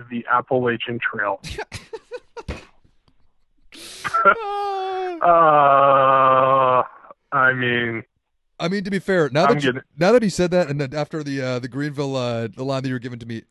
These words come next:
Speaker 2: something tells me that Crunchy Pete may be a man of the Appalachian Mountains. That, that something about his appearance and, and the way he conducts himself thinks he might be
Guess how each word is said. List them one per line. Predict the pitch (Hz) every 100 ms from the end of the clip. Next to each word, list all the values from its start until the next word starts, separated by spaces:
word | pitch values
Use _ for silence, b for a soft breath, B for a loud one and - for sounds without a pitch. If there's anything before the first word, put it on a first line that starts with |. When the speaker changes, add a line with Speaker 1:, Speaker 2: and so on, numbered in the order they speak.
| _ _ _
Speaker 2:
something | - 220 226 220
tells | 180 180 156
me | 131 135 123
that | 120 117
Crunchy | - 156 - 123
Pete | 147 131 117
may | 120 139 147
be | 143 135
a | 123
man | 127 123 120
of | 113
the | 113
Appalachian | 117 113 110 110 -
Mountains. | 110 107 92 95 - -
That, | 123 117
that | 135 117
something | 196 208 226 214
about | 190 185
his | 165
appearance | 139 - 170 170 165 156
and, | 156 135
and | 131 131
the | 131
way | 139 151
he | 143
conducts | 131 131 127
himself | 131 113 117 104
thinks | - 135 123
he | 143
might | 131 143 147 -
be | 139 131 120